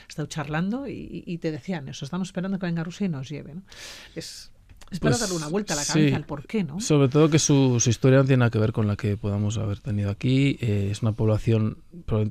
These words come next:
Speaker 2: prácticamente rusa que se quedó ahí incrustada en esa ver-, en esa margen izquierda del Dniester, por la propia historia. Si ves un poco cómo se fundó Transnistria, fue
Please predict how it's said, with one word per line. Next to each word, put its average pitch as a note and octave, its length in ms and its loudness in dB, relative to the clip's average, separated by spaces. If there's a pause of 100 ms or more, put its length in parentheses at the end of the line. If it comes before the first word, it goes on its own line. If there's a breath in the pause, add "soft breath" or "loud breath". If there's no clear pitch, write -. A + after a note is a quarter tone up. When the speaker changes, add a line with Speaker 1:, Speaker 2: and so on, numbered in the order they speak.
(140)
Speaker 2:
prácticamente A#2 460 4
rusa B2 340 2
que B2 80 0
se A2 140 2
quedó A2 240 0
ahí G#2+ 500 2
incrustada A2+ 600 0
en A2+ 60 0
esa A2+ 200 0
ver-, A2 260 2
en G#2+ 220 2
esa A2 180 0
margen A2 260 0
izquierda A2+ 380 0
del A2 140 0
Dniester, D#3 480 0 (240)
por - 160 0
la G#3 100 2
propia C3+ 280 0
historia. A2+ 340 2
Si G#2 220 0
ves A2+ 180 0
un B2 100 0
poco A#2 320 -2
cómo A#2+ 240 0
se A#2 160 0
fundó A2+ 300 0
Transnistria, A#2+ 560 0
fue A2+ 360 0